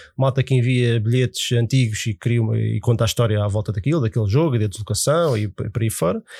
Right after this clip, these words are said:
Portanto, tem lá muita coisa interessante para ver, não se esqueçam de visitar. Ah, amanhã também temos o rescaldo do Benfica Guimarães no canal do Benfica Independente. Neste momento ainda não vos consigo dizer quem será, ah,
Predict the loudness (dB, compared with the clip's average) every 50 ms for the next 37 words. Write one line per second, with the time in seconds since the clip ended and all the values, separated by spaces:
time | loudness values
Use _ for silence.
0 | -20 -16 -10 -6 -4 0 2 4 4 4 4 2 0 0 0 0 0 0 0 0
1 | -2 0 0 0 0 2 2 2 2 2 0 0 0 0 -2 0 0 0 0 0
2 | -2 -2 0 2 2 2 2 0 -2 -8 -14 -18 -18 -18 -20 -20 _ _ 0 2
3 | 4 6 6 6 4 2 0 0 2 2 4 4 4 4 4 4 2 4 4 4
4 | 4 4 4 4 4 4 4 2 0 0 -4 -2 0 0 2 2 4 4 4 4
5 | 4 4 4 4 4 6 4 4 4 4 4 4 2 4 4 4 2 4 2 2
6 | 0 0 0 0 -2 0 0 2 2 2 0 0 0 0 0 2 2 2 2 2
7 | 2 2 2 2 2 0 0 -2 -4 -4 -2 -2 -2 -2 0 0 0 -2 -2 0
8 | 0 0 2 0 0 0 0 2 2 2 2 2 0 -2 -6 -12 -20 -20 -20 -20
9 | -20 _ _ _ -2 0 2 2 2 2 2 0 0 -2 -2 -4 -6